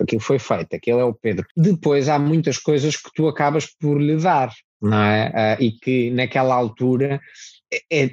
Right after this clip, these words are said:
seria muito trabalhoso e inglório tu fazeres,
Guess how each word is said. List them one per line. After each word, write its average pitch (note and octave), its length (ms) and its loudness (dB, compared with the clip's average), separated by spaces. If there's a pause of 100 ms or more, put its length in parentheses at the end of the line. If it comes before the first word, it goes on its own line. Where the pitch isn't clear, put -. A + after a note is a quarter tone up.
(220)
seria D#3 340 0
muito E3 440 2
trabalhoso A#2 880 0
e A#2+ 240 2
inglório A#2 680 0 (320)
tu C3+ 280 0 (200)
fazeres, C3 720 -2